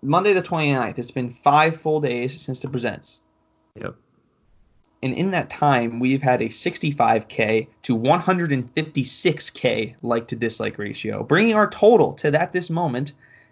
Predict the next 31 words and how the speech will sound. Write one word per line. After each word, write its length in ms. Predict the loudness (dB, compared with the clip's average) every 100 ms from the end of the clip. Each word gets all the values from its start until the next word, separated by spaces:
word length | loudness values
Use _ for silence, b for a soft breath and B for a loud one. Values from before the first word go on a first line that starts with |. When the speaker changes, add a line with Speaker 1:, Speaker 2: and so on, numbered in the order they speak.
| b _ _ _ 2
Speaker 1:
eighty-five 560 | 2 4 2 4 2
K 220 | 2 2 2
to 80 |
one 140 | 2 2
hundred 260 | 2 -2
fifty-eight 420 | -4 -4 0 0 2
K 440 | 2 4 4 2 -4 _ _ _ -6
in 120 | -6
favor 580 | 0 2 2 2 0 -2
of 160 | -6 -4
the 80 |
thumbs 500 | -2 4 4 4 0 -4
down. 680 | -10 0 2 4 0 -6 -16 _ _ _ _ _
Speaker 2:
Oh. 220 | -12 -12 -12 -20 _ _ _ _ _ _ _ _
Speaker 1:
Nobody, 540 | 0 4 6 6 2 0
Speaker 2:
Oh, 80 | -10
God. 120 | -14 _ _ _
Speaker 1:
and 120 | -2
I 100 | -2
mean 240 | 0 -2 2
nobody, 480 | 2 2 -2 -4 -10
is 100 | -6
excited 360 | -4 -2 -2 -4
for 80 | -8
this. 320 | -12 -14 -16
Speaker 2:
Not, 460 | -14 0 4 4 2 -2
not 320 | 2 4 4
many. 440 | 2 2 2 -2 -8 _ _ -20 _ _ _ 0
The 160 | 2
va-, 340 | 4 2 0 -6 -16 -20 -10
uh, 180 | -6